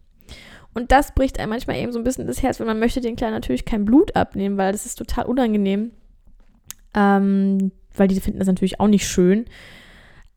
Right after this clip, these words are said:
Aber wie gesagt, man sollte sich überlegen, was ist der Nutzen davon, und der Nutzen ist schon relativ groß, weil wenn was sein sollte, warum auch immer, kann man wirklich gut dagegen steuern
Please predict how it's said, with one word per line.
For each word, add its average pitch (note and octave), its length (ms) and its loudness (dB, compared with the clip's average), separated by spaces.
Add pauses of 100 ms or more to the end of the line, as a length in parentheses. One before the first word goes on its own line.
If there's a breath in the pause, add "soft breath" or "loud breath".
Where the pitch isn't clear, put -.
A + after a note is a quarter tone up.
Aber B3 480 4
wie A3 100 -2
gesagt, G3+ 580 0
man G#3+ 180 2
sollte A3 240 6
sich G#3+ 160 -2
überlegen, G#3 400 0
was G3+ 140 0
ist G#3 140 -4
der G#3 60 0
Nutzen B3 300 -2
davon, A3 340 0
und G#3 120 -4
der G3+ 80 2
Nutzen G#3+ 300 -2
ist - 160 -4
schon G#3+ 140 -4
relativ G3+ 440 -2
groß, - 340 -2
weil F#3 160 0
wenn C4 260 2
was A#3 220 -2
sein G3 240 -2
sollte, F3+ 320 0
warum G3 440 -2
auch A3 180 -2
immer, G3 320 0
kann - 240 -8
man G3+ 340 -2
wirklich A3+ 380 2
gut - 180 -12
dagegen F3 340 -6
steuern F3 440 -4